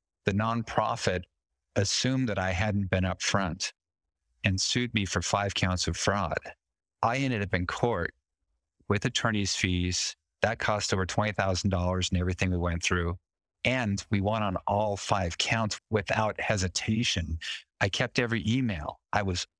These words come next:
upfront with everybody. Everybody was aware of what was going on, both parties or all three parties. And we bounced out of it okay, not unscathed. Twenty thousand dollars isn't a small amount,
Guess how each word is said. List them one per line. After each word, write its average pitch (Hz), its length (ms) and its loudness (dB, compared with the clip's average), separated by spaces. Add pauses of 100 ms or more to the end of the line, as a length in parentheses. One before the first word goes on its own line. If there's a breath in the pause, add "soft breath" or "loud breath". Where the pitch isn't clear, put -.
upfront 123 460 0
with 95 160 0
everybody. 92 580 0
Everybody 107 460 2
was 85 180 0
aware 92 200 2
of 87 60 0
what 90 120 -2
was 92 140 0
going 92 260 2
on, 87 220 -4
both 127 240 0
parties 85 480 0
or 95 100 2
all 85 140 0
three 113 240 0
parties. 87 440 -2 (720)
And 98 580 0 (240)
we 104 120 2
bounced 101 420 -2
out 104 180 2
of 95 80 -2
it 95 140 0
okay, 92 500 0
not 101 220 0
unscathed. 90 720 0
Twenty 101 300 0
thousand 92 380 0
dollars 90 280 0
isn't 82 200 0
a 87 40 0
small 92 340 0
amount, 101 360 0